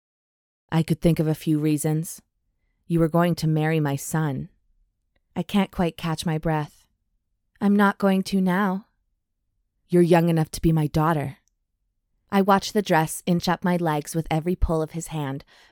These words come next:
bearing more and more of me. The sight makes me giddy. It's the only excuse for what slips out in response. "Should I call you Daddy then?"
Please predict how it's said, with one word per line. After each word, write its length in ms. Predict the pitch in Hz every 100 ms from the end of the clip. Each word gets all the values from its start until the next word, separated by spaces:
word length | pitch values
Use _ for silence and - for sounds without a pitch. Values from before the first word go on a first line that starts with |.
| -
bearing 380 | 160 156 156
more 360 | 156 156 151 156
and 180 | 175 170
more 220 | 160 151
of 160 | 143 147
me. 260 | 143 135 - _ _ _ _ _ _ -
The 80 |
sight 340 | 180 - 175 -
makes 240 | 165 -
me 100 | 160
giddy. 400 | 151 160 151 151 _ _ _ _ _ _
It's 160 | - -
the 140 | 202
only 240 | - 190 190
excuse 460 | 185 - - 185 -
for 140 | 165
what 180 | 160 -
slips 340 | - 165 -
out 180 | 170 156
in 120 | 165 156
response. 680 | 151 - 147 147 - - - _ _ _ _ _ _ _ _ _ _ _ _
"Should 240 | - 220
I 60 | 214
call 240 | - 202
you 140 | 202
Daddy 400 | 190 185 170 196
then?" 320 | 202 208 226